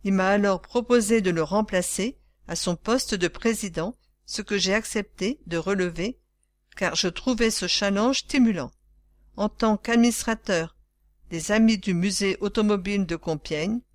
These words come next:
le plus ancien musée automobile de France, créé en mille neuf cent vingt-sept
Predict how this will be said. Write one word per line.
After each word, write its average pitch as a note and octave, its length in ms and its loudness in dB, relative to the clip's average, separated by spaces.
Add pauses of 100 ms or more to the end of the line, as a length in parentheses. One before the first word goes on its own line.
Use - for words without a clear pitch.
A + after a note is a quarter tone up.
(380)
le D#3+ 120 -8
plus B3+ 340 -2
ancien A#3 340 2
musée G3+ 300 0
automobile G3 580 -2
de F#3 120 0
France, G#3 500 2
créé G#3 320 -2
en G3 60 2
mille F3+ 140 2
neuf F3+ 140 -2
cent F3+ 160 -2
vingt-sept E3 500 -4